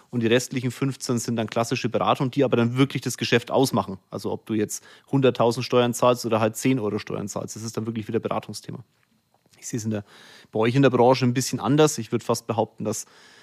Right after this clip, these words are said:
das vielleicht sogar im Verhältnis, äh, fünfzig fünfzig ist. Also das, was ihr als Menschen gegenüber jemandem kommuniziert und Kommunikation weiterträgt,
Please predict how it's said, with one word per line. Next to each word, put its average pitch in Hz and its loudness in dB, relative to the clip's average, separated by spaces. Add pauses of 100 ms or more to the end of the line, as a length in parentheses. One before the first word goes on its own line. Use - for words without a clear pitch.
(420)
das - -6
vielleicht 113 0
sogar 113 2
im 104 -2
Verhältnis, 120 0
äh, 110 -4
fünfzig 143 -6
fünfzig - -4
ist. - -10
Also - -10
das, 110 -8
was - -6
ihr 127 0
als 107 -4
Menschen 123 -4
gegenüber 120 -4
jemandem 113 -6
kommuniziert 139 -2
und 120 -6
Kommunikation 113 -4
weiterträgt, 131 -2